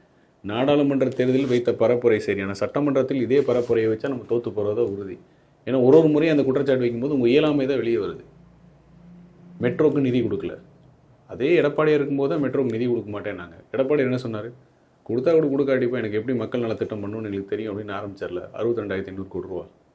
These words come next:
ஒத்த செங்கலை வச்சுட்டு சொன்னாரு, சுத்தினாரு, மூன்றரை வருஷம் ஆச்சு, கட்டி முடிக்கிற மூன்றரை வருஷம் ஆகுது. ஏன் ஒரு பாராளுமன்றத்தை ஒரு வருஷத்துல கட்டுற, அஹ், பாஜகவுக்கு மூணு நாள் அழுத்தம் கொடுத்து ஒரு எய்ம்ஸ் கட்ட வைக்க முடியலையே? ஒரு செங்கலை வச்சுட்டு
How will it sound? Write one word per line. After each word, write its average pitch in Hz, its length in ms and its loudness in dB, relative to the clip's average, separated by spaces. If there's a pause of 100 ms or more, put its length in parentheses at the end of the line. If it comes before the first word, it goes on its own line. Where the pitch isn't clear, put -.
(680)
ஒத்த 107 220 0
செங்கலை 147 300 0
வச்சுட்டு 143 280 2
சொன்னாரு, 98 640 -4
சுத்தினாரு, 107 360 -4
மூன்றரை 117 140 -4
வருஷம் 117 340 2
ஆச்சு, 87 240 -10 (720)
கட்டி 107 200 -2
முடிக்கிற 143 260 2
மூன்றரை 127 160 2
வருஷம் 131 360 0
ஆகுது. 127 260 -2 (320)
ஏன் 135 140 -4
ஒரு 117 160 -2
பாராளுமன்றத்தை 151 720 2
ஒரு 135 120 4
வருஷத்துல 135 160 -2
கட்டுற, 104 640 -2 (320)
அஹ், 98 280 -6
பாஜகவுக்கு 107 720 -2 (340)
மூணு 147 200 2
நாள் 151 100 4
அழுத்தம் 160 260 4
கொடுத்து 156 200 0
ஒரு 123 120 4
எய்ம்ஸ் 156 200 -2
கட்ட 120 160 0
வைக்க 98 160 -2
முடியலையே? 95 460 -6 (1200)
ஒரு 120 140 0
செங்கலை 131 60 -2
வச்சுட்டு 147 340 2